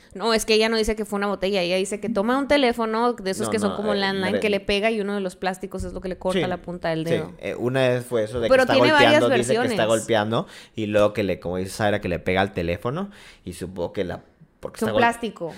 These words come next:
Speaker 2: Sí, que un plástico le corta el dedo, ¿no?
Speaker 1: Ujú.
Speaker 2: Y que sigue golpeándola, pero eso no digo que sea lo impresionante, es, lo impresionante para, supongo que Johnny, porque, digo, perder medio, un cuarto o un tercio de dedo es lo más feo para él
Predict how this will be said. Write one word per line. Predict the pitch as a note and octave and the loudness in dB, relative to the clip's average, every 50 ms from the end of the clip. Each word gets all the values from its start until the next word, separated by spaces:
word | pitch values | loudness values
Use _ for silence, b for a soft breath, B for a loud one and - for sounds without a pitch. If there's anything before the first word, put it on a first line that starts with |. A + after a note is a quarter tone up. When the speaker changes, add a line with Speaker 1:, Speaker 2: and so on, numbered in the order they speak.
| - - | -18 -6
Speaker 2:
Sí, | - B2+ B2 A2 | -2 -2 -2 0
que | A2+ A#2+ | -2 -6
un | A2+ C3 | -4 0
plástico | C3 B2+ B2 B2+ - D3 C#3 - C#3+ C#3+ | 2 2 2 4 2 -2 -2 2 4 4
le | C3 A2 F#2+ - | 4 4 2 2
corta | - A2+ F#2+ - - A2+ | 0 0 0 2 0 2
el | A2+ A2 G#2 | 2 2 2
dedo, | G#2 G2 F#2 D#2+ C#2 C#2 | 2 0 0 0 -2 -4
¿no? | D#2 B2 F3+ C#4+ | -6 -6 -8 -8
Speaker 1:
Ujú. | - F#3+ G3+ G3 F#3+ G3 G3 F#3 | -10 -12 -12 -12 -12 -12 -12 -8
Speaker 2:
Y | C3+ G2 | -8 -6
que | - G2+ G2+ | -6 -6 -6
sigue | G#2 G#2 G2+ G#2 G#2 G#2 | -6 -6 -4 -4 -2 0
golpeándola, | A#2 A#2+ A#2+ G#2 B2 A#2 G#2+ G2+ F#2+ D#2+ D2+ E2+ - | 0 0 0 0 0 0 0 2 0 -2 -2 -4 -2
pero | G#2+ G#2 G#2 | 0 0 0
eso | G#2+ A#2 C3+ | 0 0 -2
no | C3 B2 A#2 | 0 0 0
digo | A2+ A#2 A2+ A2 A2 | 2 4 2 2 2
que | - G2+ | -2 -4
sea | - G#2+ G2 | -2 -2 0
lo | G#2 | 0
impresionante, | A2 A2 A#2+ - F#2 F#2+ F#2 F2 E2 D2+ - - - F2+ G#2 | -2 -2 -4 -4 -4 -4 -4 -4 -4 -6 -10 -8 -6 -6 -6
es, | G#2 G#2 - _ _ _ - _ | -6 -8 -16 _ _ _ -20 _
lo | - A2 | -10 -8
impresionante | A2+ G#2+ F#2+ G2 F#2 F#2+ G2+ F#2+ F#2+ F#2+ G2+ - A#2+ | -8 -6 -6 -6 -8 -6 -8 -8 -8 -8 -8 -8 -6
para, | - - A2 F#2+ F2+ | 0 2 2 2 2
supongo | G2 F#2+ G2 G2 G2 G2 F#2+ | -2 -6 -6 -6 -6 -6 -4
que | - G2+ E2 D2 - | -8 -10 -10 -8 -8
Johnny, | F#2 F2+ F2+ A2 D#3+ - | -8 -8 -8 -10 -12 -12
porque, | - - A2 - D#2 D2 | -12 -14 -16 -14 -14 -14
digo, | C#2 C2+ C2 - C#2+ D2 - | -14 -14 -14 -14 -16 -16 -12
perder | _ D#2 D#2+ D#2 F2 F#2 F#2 | _ -10 -10 -6 -4 -4 -4
medio, | F#2+ G2+ G2 G2 F2+ F2 D#2 | -4 -4 -6 -4 -4 -6 -6
un | - E2+ F#2 | -6 -10 -12
cuarto | F#2 - F#2 - - - E2+ | -8 -6 -6 -6 -6 -8 -8
o | F#2 F2+ - | -8 -8 -8
un | D#2+ D#2 D#2 | -8 -8 -6
tercio | - F2+ - - - F2+ E2 | -6 -6 -6 -4 -2 -2 0
de | D2 C#2 | 0 0
dedo | C#2+ D#2+ F2 E2 E2+ F2 D#2+ | 0 0 0 0 0 -2 -2
es | E2 G2+ G#2+ | -4 -4 -6
lo | G2+ F2+ | -10 -12
más | D#2 D#2+ E2 F2 E2+ - - | -10 -10 -8 -8 -8 -8 -8
feo | - - E2+ E2+ C2+ | -8 -6 -6 -6 -8
para | - G#1 G1+ A1 B1 E2+ | -8 -12 -10 -8 -6 -6
él | D3 A3+ - | -6 -8 -8